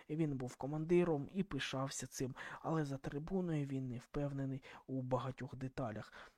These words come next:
Добиваю його дві години, потім беремо перерву. Поки що поспіхом п'ємо каву. Дух розповідає, що присяжні демонструють скептицизм і недовіру, а деякі навіть лють.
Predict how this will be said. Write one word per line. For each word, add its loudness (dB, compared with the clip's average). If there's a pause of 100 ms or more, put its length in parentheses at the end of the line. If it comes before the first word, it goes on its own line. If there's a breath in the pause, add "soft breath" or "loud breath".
Добиваю 6
його 2
дві -2
години, 2
потім -2
беремо -2
перерву. -2 (300 loud breath)
Поки 0
що -2
поспіхом -6
п'ємо -6
каву. -4 (260 loud breath)
Дух 0
розповідає, -2
що -4
присяжні -2
демонструють -2
скептицизм -2
і 2
недовіру, 0 (260 loud breath)
а 0
деякі 2
навіть -2
лють. -6